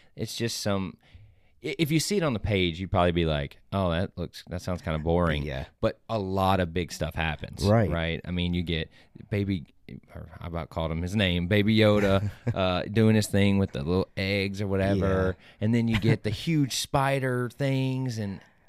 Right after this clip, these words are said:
Speaker 1: I
Speaker 2: Yeah,
Speaker 1: mean
Speaker 2: I think we like to call that Harry Potter and Star Wars here.
Speaker 1: Yeah, I mean, it's fair.
Speaker 2: <laughs>
Speaker 1: Um, but the whole episode d-, did a good job. You know, after the first episode of the season,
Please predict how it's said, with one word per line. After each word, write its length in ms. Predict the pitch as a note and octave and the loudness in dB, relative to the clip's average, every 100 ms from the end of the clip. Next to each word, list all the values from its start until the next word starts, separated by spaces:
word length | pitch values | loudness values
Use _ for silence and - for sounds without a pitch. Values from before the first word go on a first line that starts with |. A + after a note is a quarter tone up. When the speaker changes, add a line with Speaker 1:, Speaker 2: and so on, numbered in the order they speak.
| - | 0
Speaker 1:
I 40 | |
Speaker 2:
Yeah, 20 | A2 | 2
Speaker 1:
mean 100 | G#2 | 4
Speaker 2:
I 120 | G2 | 4
think 200 | A#2+ D3+ | 4 4
we 140 | B2 A#2 | 6 6
like 180 | G2+ F#2+ | 4 0
to 80 | |
call 180 | - G2 | 0 2
that 160 | F2 E2+ | 2 0
Harry 200 | F2 D#2+ | 0 -2
Potter 320 | F2+ F2 D#2+ | -2 -2 -2
and 140 | D#2+ | -4
Star 280 | D2+ D#2 D#2+ | -4 -4 -4
Wars 260 | D2 D2+ - | -4 -6 -6
here. 300 | E2+ D#2+ D#2 | -4 -4 -2
Speaker 1:
Yeah, 320 | C#3 C#3+ C3+ E2+ | 6 8 8 4
I 160 | - G2 | 0 4
mean, 160 | G2+ | 4
it's 100 | G#2 | 4
fair. 260 | A2+ A2 E2 - | 6 6 6 0
Speaker 2:
<laughs> 120 | - | -2
Speaker 1:
Um, 520 | - F2 E2+ E2 D#2+ D#2 - - - | 0 2 2 0 -2 -6 -12 -8 0
but 280 | D#3 - - | 2 0 -8
the 240 | D3+ D3 C#3+ | -4 0 4
whole 180 | F#3 F3 | 6 6
episode 680 | C#3+ B2 C3+ B2 A#2 A2 G#2 | 4 2 6 6 6 4 0
d-, 140 | A#2 G#2+ | -2 0
did 140 | A#2 | -2
a 40 | A#2+ | 2
good 140 | A#2+ | 2
job. 560 | G#2+ G#2 G2 G2 F#2+ - | 4 4 4 2 0 -4
You 80 | F2+ | -4
know, 140 | F2 | 0
after 260 | F#2 G2+ G2+ | 0 2 0
the 80 | |
first 300 | F#2 F#2+ F#2 F#2 | 2 2 2 0
episode 320 | - - E2+ | -2 2 4
of 80 | D#2+ | 4
the 120 | D#2 | 0
season, 640 | - G2 F2+ F#2 F2 E2+ | 0 -2 0 0 0 -2